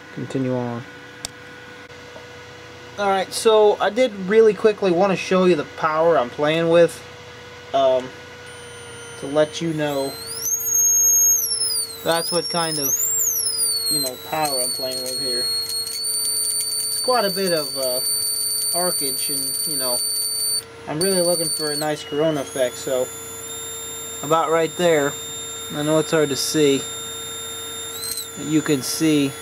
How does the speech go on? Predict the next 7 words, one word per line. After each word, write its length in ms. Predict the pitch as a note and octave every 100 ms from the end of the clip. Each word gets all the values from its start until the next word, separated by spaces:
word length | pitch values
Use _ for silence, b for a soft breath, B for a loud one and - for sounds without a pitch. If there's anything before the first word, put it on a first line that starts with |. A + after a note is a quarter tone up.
| - - - - - - - - - - - - - - - - - - - - - - - -
see 180 | -
those 240 | F3 E3+ D3+
fine 640 | - G3+ G3+ G3+ G3+ G3
lines 340 | G3 G3+ G3+
before 380 | F3+ D#3+ F#3+ F3+
it 20 |
arcs? 540 | F3 F3 G#3 - -